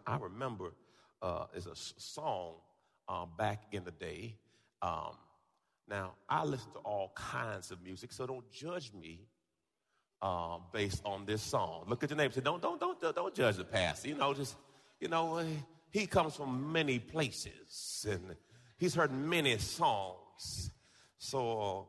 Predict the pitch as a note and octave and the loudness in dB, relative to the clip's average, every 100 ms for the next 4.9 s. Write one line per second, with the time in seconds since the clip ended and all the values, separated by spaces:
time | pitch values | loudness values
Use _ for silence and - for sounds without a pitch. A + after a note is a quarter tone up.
0 | - - D3 D3+ D3 C3+ G#2+ A#2+ C3+ A#2 | -4 -4 2 2 2 2 4 4 4 0
1 | G#2 - A#2 A2 G#2 G2 - A#2 G#2+ G2 | -4 2 4 4 0 -4 -4 -4 -4 -2
2 | C#3 G2 - F#2+ - G2 C2 - _ _ | -2 -2 -4 -10 -8 -10 -10 -20 _ _
3 | _ _ _ _ _ _ _ _ - F3+ | _ _ _ _ _ _ _ _ 0 4
4 | A2 G2+ F2+ B2 C#3 D3 C3+ C#3 D#3+ | 6 6 6 8 8 6 8 8 6